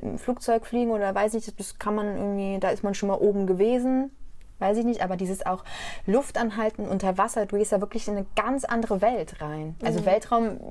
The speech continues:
Speaker 1: finde ich jetzt auch mal interessant, das zu sehen. Muss ich jetzt aber nicht als Weltraumtourist irgendwie machen, sondern, keine Ahnung. Ähm, aber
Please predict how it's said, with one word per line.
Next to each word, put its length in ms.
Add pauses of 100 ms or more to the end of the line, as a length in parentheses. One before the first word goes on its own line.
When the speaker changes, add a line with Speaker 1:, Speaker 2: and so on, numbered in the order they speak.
(160)
Speaker 1:
finde 180
ich 40
jetzt 180
auch 280
mal 300
interessant, 460
das 140
zu 120
sehen. 320 (960)
Muss 140
ich 80
jetzt 120
aber 160
nicht 160
als 160
Weltraumtourist 640 (160)
irgendwie 280
machen, 420
sondern, 260 (440)
keine 140
Ahnung. 180 (640)
Ähm, 420 (140)
aber 720